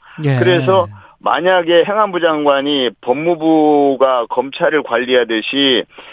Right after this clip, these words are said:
Speaker 2: 경찰국을 통해서 경찰 관리하시면 우선 정부조직법부터 바꿔야 합니다.
Speaker 1: 정부조직법을
Speaker 2: 그래.
Speaker 1: 개정해야 된다.
Speaker 2: 그렇습니다.
Speaker 1: 예.
Speaker 2: 정부조직법을 바꾸지 않는 이상은
Speaker 1: 음.
Speaker 2: 이게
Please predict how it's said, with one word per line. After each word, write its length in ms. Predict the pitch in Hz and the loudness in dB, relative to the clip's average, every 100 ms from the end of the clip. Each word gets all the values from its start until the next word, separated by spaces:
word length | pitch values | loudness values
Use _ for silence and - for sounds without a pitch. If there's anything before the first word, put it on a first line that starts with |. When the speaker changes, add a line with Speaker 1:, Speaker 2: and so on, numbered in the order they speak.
| - _ _ _ | -20 _ _ _
Speaker 2:
경찰국을 640 | 113 127 - 185 170 156 | -2 -2 -2 -2 -2 -6
통해서 360 | - 143 131 123 | -4 -2 0 -2
경찰 440 | - 113 123 180 | -2 -4 0 -2
관리하시면 840 | - 95 101 110 - - 98 110 80 - - - | -2 -4 0 0 0 -4 -2 -2 -4 -16 -20 -12
우선 340 | 143 165 208 165 | -2 0 0 -4
정부조직법부터 1000 | 123 147 185 170 147 - 135 - - 113 | -6 -4 -2 -2 -4 -6 -6 -6 -16 -12
바꿔야 420 | - 95 190 151 | -12 -2 2 2
합니다. 400 | 82 76 67 62 _ _ _ | -2 -12 -16 -16 _ _ _
Speaker 1:
정부조직법을 1000 | - 170 214 135 135 196 196 233 208 185 | -2 0 0 0 2 2 0 0 2 2
Speaker 2:
그래. 160 | 214 185 | 2 0
Speaker 1:
개정해야 460 | - 127 165 165 143 | -2 -2 0 0 -2
된다. 760 | 113 98 101 101 95 147 147 95 - | -2 -6 -8 -10 -10 -10 -12 -14 -10
Speaker 2:
그렇습니다. 580 | - 208 208 - 92 78 | 0 0 0 -8 -8 -6
Speaker 1:
예. 60 | 196 | 0
Speaker 2:
정부조직법을 600 | 156 135 131 - 170 160 | 0 2 0 0 0 0
바꾸지 340 | 143 - - | -2 -6 -2
않는 220 | 104 131 135 | 0 0 0
이상은 520 | 123 117 139 131 113 - | 0 0 0 -2 -6 -4
Speaker 1:
음. 300 | 151 139 123 | -2 -2 -2
Speaker 2:
이게 300 | 135 151 139 | 0 0 0